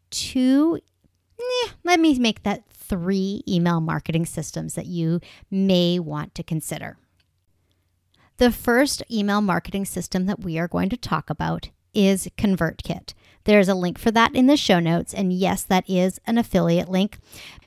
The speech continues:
because, like I said last week, when I give you affiliate links, it tells those providers that I care about their product, and you actually don't have to pay any different amount than you would if you went directly to their website.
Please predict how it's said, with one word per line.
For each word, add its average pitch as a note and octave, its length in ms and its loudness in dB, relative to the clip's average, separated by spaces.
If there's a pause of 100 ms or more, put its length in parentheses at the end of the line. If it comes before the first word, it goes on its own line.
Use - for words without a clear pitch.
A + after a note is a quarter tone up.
because, B3 440 2
like B3+ 280 0
I D4+ 100 2
said B3 240 2
last G#3 340 0
week, - 360 -4
when F#3+ 200 4
I G3 140 4
give D4+ 220 -2
you E4+ 160 4
affiliate F3+ 500 4
links, A3+ 380 0 (260)
it C4 240 2
tells D#4+ 540 0
those G3 360 2
providers F3+ 600 -2 (120)
that F3 280 -2 (220)
I A3+ 260 0
care F3 260 0
about D#3+ 300 0
their D#3+ 140 0
product, E3 500 0 (340)
and A3+ 380 0 (180)
you A3+ 460 0 (160)
actually A3+ 380 -4
don't G3 220 0
have A#3 140 -4
to - 80 -12
pay F3+ 360 -4 (100)
any A#3 300 0
different G3+ 400 -2
amount E3+ 380 -2
than F3 180 -2
you F3 100 -2
would E3+ 260 -2
if E3 140 -10
you E3+ 100 -2
went E3 220 -6
directly E3 460 -6
to - 180 -8
their E3 160 -6
website. - 440 -8